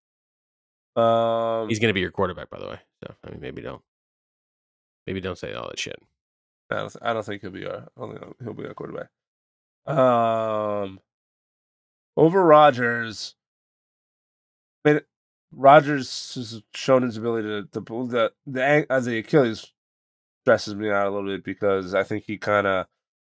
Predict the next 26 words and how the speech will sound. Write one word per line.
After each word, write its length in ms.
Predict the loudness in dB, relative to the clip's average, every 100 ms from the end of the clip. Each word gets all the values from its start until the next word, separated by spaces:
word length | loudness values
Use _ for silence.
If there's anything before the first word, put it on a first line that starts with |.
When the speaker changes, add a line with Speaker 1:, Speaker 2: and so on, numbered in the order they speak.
| _ _
Speaker 1:
fucked 200 | 4 6
around 260 | 6 2 2
with 120 | -2
it 40 | -4
a 40 |
little 160 | -6 -4
much. 340 | -2 -2 -4
So 140 | -2 0
I 80 | 0
think 200 | -4 -4
there's 220 | -6 -4
some 160 | -6
concern 560 | -8 -14 -8 -4 -4 -4
with, 180 | -6 -8 _ _ _ _ -8 2
at 120 | 4
least 160 | 2 -2
in 60 | 0
my 280 | 0 0
eyes, 120 | -2 -2
and 80 | -2
I 80 |
could 140 | -2 -4
be 240 | -6 -6 _ _
totally 300 | 2 2 2
wrong, 360 | -2 -2 -4 -6 _
uh, 480 | 0 4 6 4 0